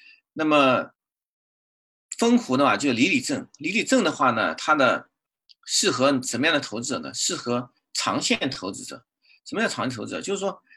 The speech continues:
它里面要，目前的政策是要求两年的社保才有购房资格，同时你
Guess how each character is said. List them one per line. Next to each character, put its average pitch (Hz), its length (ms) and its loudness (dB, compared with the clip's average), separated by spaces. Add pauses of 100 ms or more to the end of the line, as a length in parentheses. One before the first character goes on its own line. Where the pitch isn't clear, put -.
(120)
它 240 160 2
里 143 100 2
面 139 180 2
要， 175 160 -2
目 214 220 0
前 123 160 -2
的 135 80 0
政 135 180 -4
策 120 100 -6
是 120 200 -6
要 156 180 0
求 147 220 -2
两 85 320 -2
年 104 180 -4
的 143 80 -4
社 151 220 -2
保 120 200 -6
才 - 160 -10
有 117 80 -4
购 151 160 -4
房 131 200 -4
资 170 160 -8
格， - 240 -12 (340)
同 190 180 -2
时 185 240 -2
你 120 380 -2